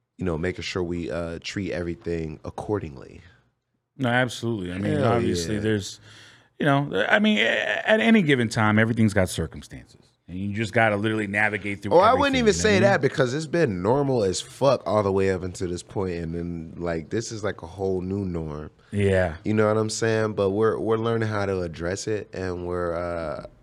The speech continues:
Speaker 1: we're coexisting.
Speaker 2: No, for sure.
Speaker 1: In
Speaker 2: For
Speaker 1: Vegas,
Speaker 2: sure.
Speaker 1: like, y'all haven't really stopped out here. Y'all motherfuckers
Speaker 2: Nah.
Speaker 1: been partying hardy.
Speaker 2: I, you, you know, it's crazy. I, I moved out here about a good, uh, I'd say seven months ago.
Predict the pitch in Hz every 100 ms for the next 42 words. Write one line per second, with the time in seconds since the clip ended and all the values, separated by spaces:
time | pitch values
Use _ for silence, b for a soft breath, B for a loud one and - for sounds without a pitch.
0 | - - 98 - 117 113 110 113 113 -
1 | 67 - _ _ _ 120 123 98 98 143
2 | 147 - - 92 90 113 147 117 110 101
3 | 87 107 156 156 117 90 92 80 - 110
4 | 113 - 73 76 95 87 78 101 120 87
5 | 127 127 123 - - 92 80 76 76 85
6 | - 127 110 80 58 - - 131 131 139
7 | 143 143 143 165 175 131 - 151 151 123
8 | 117 113 107 113 131 143 127 117 104 113
9 | 107 101 101 98 92 110 107 101 98 95
10 | 92 - b b b - 104 - 101 -
11 | 123 117 110 101 - 92 92